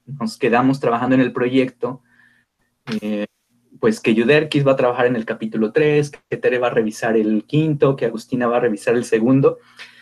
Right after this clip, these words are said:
que no sé quién va a revisar la, la introducción, pero el capítulo primero se quedó sin revisión. Después sí le dediqué varias, varias horas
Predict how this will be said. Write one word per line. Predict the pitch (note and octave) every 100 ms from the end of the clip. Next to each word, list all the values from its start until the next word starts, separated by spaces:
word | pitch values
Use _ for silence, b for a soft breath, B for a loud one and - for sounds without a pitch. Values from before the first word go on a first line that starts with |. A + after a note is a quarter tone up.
| B B -
que | A#2+
no | C3+
sé | D3
quién | C#3 C3+
va |
a | C#3
revisar | B2 A2 B2
la, | C3 C3 -
la | A#2+ A#2
introducción, | A2 A#2 A2 - C3+ D3 C#3+
pero | C3+ C3+
el | C3
capítulo | C#3 E3 D3+ F#3+ D3
primero | D#3 D#3 E3+ F#3
se | - C#3
quedó | B2 B2+ C#3+
sin | C#3+ D3 C#3 C3 A2+ - _ _ _
revisión. | - C3 D3 G#3+ G3
Después | C3+ - C3 - _ - - _ A2+ -
sí | - - B2
le | B2+
dediqué | A#2+ A#2 A2 B2
varias, | A#2+ A#2+ B2+ C3+ B2
varias | A#2 A#2 A#2+ A#2+ A#2
horas | B2 A#2 C#3+ -